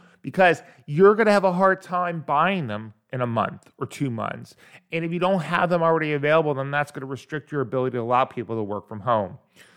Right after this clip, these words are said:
Shortages are going to happen within the electronic business.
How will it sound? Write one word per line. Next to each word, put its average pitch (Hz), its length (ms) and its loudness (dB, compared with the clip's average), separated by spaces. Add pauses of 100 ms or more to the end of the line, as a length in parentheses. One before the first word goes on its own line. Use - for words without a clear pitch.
(160)
Shortages 190 720 4
are 156 160 -4
going 151 520 -4
to 156 180 -12 (100)
happen 143 520 -4
within 127 280 -10
the 123 60 -10
electronic 117 640 -4
business. 104 500 -6